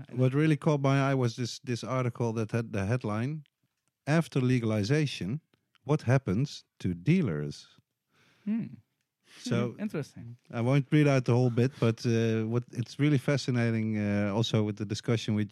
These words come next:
Speaker 2: we've just been having about legalization, about what happens to craft industry, et cetera. So here we go. And remember, this is written, uh, forty-one, uh, like, forty-six years ago. "Already the plans for mass marketing of marijuana are underway,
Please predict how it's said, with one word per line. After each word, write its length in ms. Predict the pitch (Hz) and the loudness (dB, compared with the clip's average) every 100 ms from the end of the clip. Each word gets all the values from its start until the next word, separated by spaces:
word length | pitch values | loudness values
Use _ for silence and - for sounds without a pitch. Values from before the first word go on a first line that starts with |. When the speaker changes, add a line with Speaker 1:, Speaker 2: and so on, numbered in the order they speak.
| 95 | -8
Speaker 2:
we've 100 | 101 117 | -6 -4
just 160 | 107 | -2
been 140 | 110 101 | 0 0
having 240 | 104 101 | 2 0
about 180 | 95 95 | 0 -2
legalization, 800 | 98 98 95 95 98 95 - 98 | -4 -4 -4 -2 -2 -2 -4 -6
about 180 | 95 | -4
what 120 | 92 95 | -4 -4
happens 300 | 95 95 - | -4 -8 -10
to 100 | - | -8
craft 340 | 107 101 - | -4 -4 -4
industry, 400 | 92 90 - 90 | -6 -6 -6 -8
et 80 | 85 | -8
cetera. 340 | - 80 - - _ _ - - - _ | -10 -10 -12 -20 _ _ -20 -20 -20 _
So 160 | - - | -10 -2
here 160 | 104 107 | 0 0
we 80 | 98 | -2
go. 260 | 80 - _ _ _ _ _ _ _ _ _ _ - | -4 -6 _ _ _ _ _ _ _ _ _ _ -4
And 120 | 110 | 0
remember, 320 | 123 135 143 | 2 4 2
this 280 | 135 131 - | 2 -2 -2
is 80 | 120 | -2
written, 340 | 127 120 120 | 0 0 -2
uh, 100 | 107 80 | -4 -8
forty-one, 1120 | - 139 120 113 110 104 113 113 107 110 120 117 127 | -8 -2 0 0 -2 -6 -4 -2 0 0 -4 -8 -8
uh, 80 | 117 | -6
like, 220 | 101 92 | -6 -6
forty-six 540 | - 120 101 - 123 - | -8 -6 -6 -4 -4 -4
years 180 | 92 78 | -6 -6
ago. 140 | - - _ _ - - - - _ | -10 -16 _ _ -20 -20 -20 -20 _
"Already 400 | - 151 175 208 | 2 4 6 4
the 120 | 170 127 | 2 2
plans 360 | 160 180 180 | 2 4 4
for 160 | - 127 | 2 4
mass 340 | 131 165 156 | 4 4 2
marketing 560 | 131 143 147 139 131 123 | 4 4 2 0 0 0
of 140 | 98 | 0
marijuana 800 | 107 131 135 104 110 120 117 117 | 2 4 4 4 4 2 0 -2
are 220 | 87 90 - | -4 -4 0
underway, 680 | 120 113 107 101 62 65 | 2 4 2 0 -4 -10